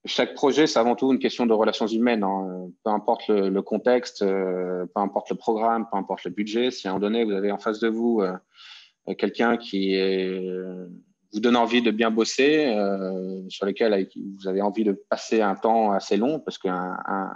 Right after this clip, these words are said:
un projet, c'est quand même plusieurs années, donc, euh, vous devenez plus que juste partenaire, euh,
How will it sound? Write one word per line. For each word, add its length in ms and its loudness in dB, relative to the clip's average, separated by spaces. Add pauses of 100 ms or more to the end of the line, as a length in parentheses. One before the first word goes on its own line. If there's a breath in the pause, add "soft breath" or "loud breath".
un 60 -6
projet, 300 0
c'est 160 -2
quand 100 2
même 80 2
plusieurs 320 0
années, 260 2
donc, 180 -4 (100)
euh, 100 -6 (1500 loud breath)
vous 60 -10
devenez 240 -6
plus 260 -4
que 220 4
juste 220 -2
partenaire, 680 2
euh, 640 -2